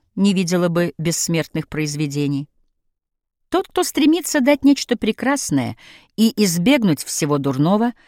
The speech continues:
должен пренебречь суждением толпы и её вожаков,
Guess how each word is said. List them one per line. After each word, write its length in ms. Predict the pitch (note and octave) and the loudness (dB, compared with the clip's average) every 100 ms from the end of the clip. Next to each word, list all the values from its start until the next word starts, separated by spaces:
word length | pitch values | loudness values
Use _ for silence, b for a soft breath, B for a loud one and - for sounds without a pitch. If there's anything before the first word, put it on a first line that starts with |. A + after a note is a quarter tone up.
| b b - | b b -4
должен 440 | F3+ G#3+ G3 A3 | 4 4 6 2
пренебречь 520 | B3 A#3 G#3+ E3+ D#3+ | 4 4 4 2 -2
суждением 600 | - E3 D#3 E3 D#3 D3+ | -4 -4 -2 0 2 0
толпы 440 | - D3+ D3+ - D3+ | 0 -2 0 -2 -4
и 160 | - | -2
её 280 | D3+ C#3+ D3 | -4 -2 -2
вожаков, 600 | C#3+ C#3 C#3 - C3 - | -2 -4 -4 -4 -8 -8